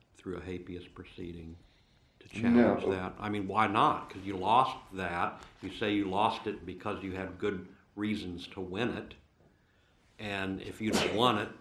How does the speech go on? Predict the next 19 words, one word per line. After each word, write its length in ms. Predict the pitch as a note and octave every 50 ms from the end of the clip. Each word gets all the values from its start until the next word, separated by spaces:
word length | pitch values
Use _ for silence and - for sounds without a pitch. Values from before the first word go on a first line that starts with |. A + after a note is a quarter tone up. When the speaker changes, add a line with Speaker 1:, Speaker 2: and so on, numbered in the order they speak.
| - _
Speaker 1:
he 120 | _ G#2
wouldn't 360 | F#2+ F#2+ G#2+ G#2+ F#2+ G2 G2 F#2+
be 120 | G#2 G2+
in 80 | F#2+ F2+
jail. 640 | F2+ F2 F#2 A2+ B2 C3 A2 G2 G2+ A#2 A#2+ A2+ - - - - - - - - - - _ _ _ _ _ - - - _ - - - _ _ _ - - - - - - - - - -
And 120 | G#2 F#2+
so 120 | - - G2+
why 220 | F#2+ F#2 G2+ G#2+
don't 180 | A2 A2 G#2 G#2
you 140 | - G#2+ G#2+
just 140 | - - -
get 120 | A2 G2+
a 20 |
direct 420 | F#2+ F2 - F2+ G2 A2 A2 - -
appeal 540 | - - A2 A2 A#2 A#2+ G2+ F#2 F#2+ - - - - - - - - - - -
through 160 | - - F#2+
habeas 560 | D#2+ D2+ G#2+ A2+ - - F2+ E2 E2 F2 G2+ - - - - -
every 260 | G#2 G2+ F#2+ G#2+ G#2
time 460 | G#2+ G#2+ G2+ F#2+ F#2+ F#2 F#2+ G2 G2+